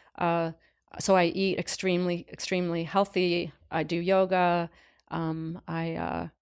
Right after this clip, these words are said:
I meditate every day without fail. You know, it's like, for me, a lot of discipline. It takes a lot of discipline to maintain my intuition. That doesn't mean you have to have it. Just if you really,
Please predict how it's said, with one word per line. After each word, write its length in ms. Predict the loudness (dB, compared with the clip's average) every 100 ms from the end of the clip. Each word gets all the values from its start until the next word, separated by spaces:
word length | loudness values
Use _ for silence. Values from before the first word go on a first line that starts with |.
| _ _ _ -4
I 120 | -2
meditate 460 | 0 0 0 -2 0
every 240 | -2 0
day 220 | 0 0
without 340 | -2 -4 -6 -4
fail. 380 | 2 4 4
You 100 | 2
know, 140 | 2 2
it's 220 | 0 0
like, 280 | 0 0 -2
for 160 | 0
me, 220 | 2 4 4
a 80 |
lot 320 | 6 6 6 4
of 240 | 0 -6 -2
discipline. 560 | 0 0 -2 -2 -4
It 60 | 0
takes 200 | 0 2
a 60 | 2
lot 100 | 2
of 100 | 2
discipline 460 | 0 0 -2 -4
to 140 | -4 -4
maintain 640 | -2 -4 -4 -4 -4 -6 -12 -20 _
my 180 | -2 0
intuition. 640 | -2 -4 -4 -4 -4 -6 -10 -10 2
That 180 | 4
doesn't 220 | 6 4 2
mean 140 | 2
you 80 | 2
have 200 | 2 0
to 80 | -2
have 300 | 2 2 2
it. 100 | -4
Just 180 | -2
if 120 | -2 -2
you 120 | 0
really, 400 | 2 4 2